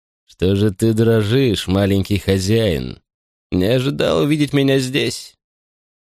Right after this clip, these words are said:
Разве тебе не известно, что я ухожу и прихожу, когда пожелаю?»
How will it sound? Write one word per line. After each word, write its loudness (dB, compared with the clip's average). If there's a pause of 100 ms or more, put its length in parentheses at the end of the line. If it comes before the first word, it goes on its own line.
(120)
Разве 0
тебе 0
не 2
известно, -2
что -4
я 4
ухожу -6 (360)
и 2
прихожу, 0
когда -2
пожелаю?» -2